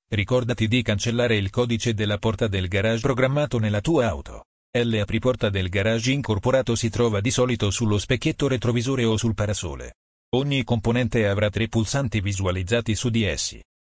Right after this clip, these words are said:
Per cancellare il codice della porta del garage,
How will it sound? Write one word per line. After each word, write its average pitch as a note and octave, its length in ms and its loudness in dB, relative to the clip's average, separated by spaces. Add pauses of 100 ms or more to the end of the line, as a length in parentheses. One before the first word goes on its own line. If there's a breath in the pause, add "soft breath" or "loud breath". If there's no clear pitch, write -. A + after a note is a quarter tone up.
Per A2 200 0
cancellare A2+ 520 0
il G2 140 0
codice A#2 420 0
della G2+ 240 2
porta B2+ 320 0
del G#2+ 160 -2
garage, G2 520 0